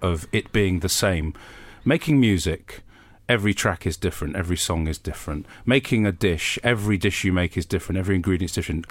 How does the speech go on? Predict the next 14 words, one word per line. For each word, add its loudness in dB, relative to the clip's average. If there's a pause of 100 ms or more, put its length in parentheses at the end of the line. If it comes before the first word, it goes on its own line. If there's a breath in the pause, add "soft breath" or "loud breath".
(160 loud breath)
I 2
imagine 4
the 2
same 2
is 0
true 0
for -2
your 2
restaurants, -2 (260 loud breath)
and 2
that 0
individuality 2
is -2
critical. -4